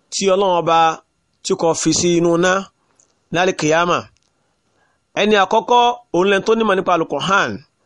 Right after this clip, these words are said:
tó sì kọ́ àwọn èèyàn. Ẹni kejì, òun lẹni tó já sí pé ó ní dúkìá, ń sì ń ná sójú ọ̀nà tỌ́lọ́run Ọba. Òun lẹ kẹ́-, ẹni kẹta, òun lẹ jẹ́ pé ó s-, ó ní akin. Àmọ́ àwọn mẹ́ta yìí, gbogbo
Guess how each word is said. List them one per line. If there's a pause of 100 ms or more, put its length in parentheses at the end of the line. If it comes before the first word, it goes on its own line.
(260)
tó
sì
kọ́
àwọn
èèyàn. (1120)
Ẹni
kejì, (720)
òun
lẹni
tó
já
sí
pé (1040)
ó (100)
ní
dúkìá, (200)
ń
sì
ń
ná (180)
sójú
ọ̀nà
tỌ́lọ́run
Ọba. (840)
Òun
lẹ
kẹ́-,
ẹni
kẹta, (640)
òun
lẹ
jẹ́
pé (540)
ó
s-,
ó
ní
akin. (480)
Àmọ́
àwọn
mẹ́ta
yìí, (560)
gbogbo